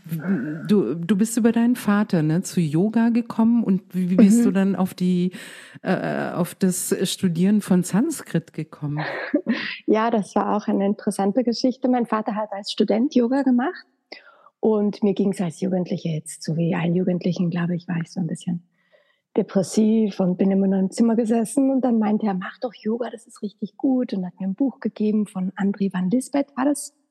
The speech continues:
Speaker 2: damals, das Buch. Und ich hab mir das angeschaut und hab so ein bisschen probiert und dachte, „Naja, ich versteh's nicht ganz, was das jetzt sein soll.“ Und dann hab ich's auch wieder vergessen. Also es war jetzt nicht wirklich viel,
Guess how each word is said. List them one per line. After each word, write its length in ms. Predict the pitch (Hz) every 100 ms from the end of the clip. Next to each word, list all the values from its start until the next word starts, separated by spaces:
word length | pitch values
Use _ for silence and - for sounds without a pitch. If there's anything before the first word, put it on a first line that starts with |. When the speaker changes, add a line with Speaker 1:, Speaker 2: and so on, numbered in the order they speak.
| -
Speaker 2:
damals, 420 | 233 226 254 - - - - - - -
das 220 | 220 -
Buch. 320 | 254 240 - - - - -
Und 220 | 208 196
ich 120 | 165
hab 80 | 165
mir 80 | 160
das 140 | 165 -
angeschaut 680 | 180 220 185 190 190 190
und 60 | 180
hab 120 | 175
so 80 | 185
ein 40 |
bisschen 280 | 185 - 190
probiert 640 | - 175 170 190 196 190 180
und 80 | 175
dachte, 280 | 165 - 165
„Naja, 320 | 170 190 202
ich 160 | -
versteh's 560 | - - - - 196 -
nicht 200 | 196 -
ganz, 280 | 190 190 214
was 120 | -
das 200 | 226 -
jetzt 420 | 226 - - -
sein 440 | - - 180 226 247
soll.“ 340 | 226 220 226 - - - - - - - _ _ _ _ _ _ _ _ _ -
Und 160 | 196 190
dann 380 | 180 175 170 - -
hab 160 | 160
ich's 220 | 147 - 165
auch 180 | 160
wieder 240 | 160 156 151
vergessen. 560 | 170 165 151 - 165
Also 240 | 151 143 151
es 160 | 143
war 120 | 151 156
jetzt 160 | -
nicht 200 | 190 -
wirklich 300 | 190 185 -
viel, 540 | - 226 208 196 185